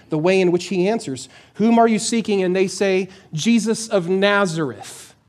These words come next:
right? We're looking for the man, Jesus of Nazareth. They don't say, "We're looking for Jesus, this guy who's claiming to be the Messiah, who's claiming to be God."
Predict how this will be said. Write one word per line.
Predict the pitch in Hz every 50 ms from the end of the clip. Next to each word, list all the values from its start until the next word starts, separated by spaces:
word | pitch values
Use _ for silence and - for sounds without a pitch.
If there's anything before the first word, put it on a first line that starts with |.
| _ _ _
right? | 143 147 165 180
We're | 196 196
looking | 208 233 262 262 269 269 254
for | - - - 254 226 214 208 214 208
the | 170 190
man, | 185 180 180 185 202 220 240 220 185 147 135 131 135 147 160 160 - - - _ _ _
Jesus | - - 196 196 175 190 185 180 - 185
of | 175 151 160
Nazareth. | 170 170 170 165 156 - 127 117 110 113 -
They | - 180
don't | 180 208 240 247 -
say, | - 233 220
"We're | 220 202 202
looking | 202 214 220 262 233
for | 220 285 269
Jesus, | 185 170 202 226 233 - 247 254 254 254 - - - - _ _ _ _ _ _ _
this | - 170 160 156
guy | 151 175 175 202 208
who's | 185 190 175
claiming | - - 190 196 202 214 202 -
to | 185 160
be | 165 190 190
the | 165 170
Messiah, | 160 147 135 - - - 180 160 170 190 202 214 226
who's | 165 160 -
claiming | - - 180 175 156
to | 143 123
be | 123 110
God." | 117 127 151 180 208 226 240 220